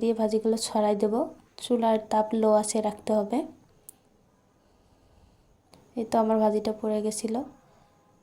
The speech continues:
আবার উল্টে পাল্টে দিলাম। ভালোভাবে নেড়ে আবার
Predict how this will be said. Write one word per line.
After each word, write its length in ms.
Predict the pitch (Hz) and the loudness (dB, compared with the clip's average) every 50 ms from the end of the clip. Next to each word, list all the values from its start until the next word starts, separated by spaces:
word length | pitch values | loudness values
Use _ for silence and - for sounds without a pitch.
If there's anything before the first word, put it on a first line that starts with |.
| _ _ _ _ _ _ - | _ _ _ _ _ _ -16
আবার 280 | - 226 220 220 220 220 220 | -12 -8 -2 0 2 2 2
উল্টে 200 | 214 214 - 214 214 | 2 0 -2 -2 -2
পাল্টে 240 | 220 214 208 - 214 | -2 -4 -2 -2 -2
দিলাম। 260 | 208 214 214 214 220 247 294 - - - _ _ _ _ _ _ _ _ _ _ _ _ _ _ _ _ _ _ _ _ _ _ _ _ _ _ _ _ _ _ _ _ _ _ _ _ - - - 247 226 | -2 -2 -2 -2 -2 -4 -4 -6 -10 -18 _ _ _ _ _ _ _ _ _ _ _ _ _ _ _ _ _ _ _ _ _ _ _ _ _ _ _ _ _ _ _ _ _ _ _ _ -18 -12 -8 -6 -2
ভালোভাবে 420 | 233 226 220 220 220 220 220 226 226 | 0 2 2 2 2 2 2 2 2
নেড়ে 240 | 226 226 220 220 | 2 2 2 2
আবার 260 | 214 214 208 214 214 | 2 2 2 0 -2